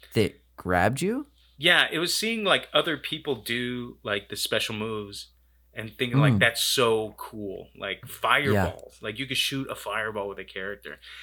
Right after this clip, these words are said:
Speaker 2: And then, like, having to try and, like, perfect that little quarter circle motion,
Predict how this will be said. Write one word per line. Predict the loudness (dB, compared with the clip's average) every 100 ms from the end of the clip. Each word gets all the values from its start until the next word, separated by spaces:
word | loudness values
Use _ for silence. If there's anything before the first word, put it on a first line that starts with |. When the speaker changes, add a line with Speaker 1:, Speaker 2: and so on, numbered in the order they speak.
| -6
Speaker 2:
And | 0 4
then, | 6 6
like, | 2 0
having | 2 0 0 -2
to | 0 2 0 -4 -10 _ _
try | -2 2
and, | 4 2 -2
like, | -6 -6 -8
perfect | -8 4 4 4
that | 2 2 0 _ _ -10
little | -6 -6
quarter | -4 -2 0
circle | 0 0 -4
motion, | -8 -8 -10 -8 -10 -12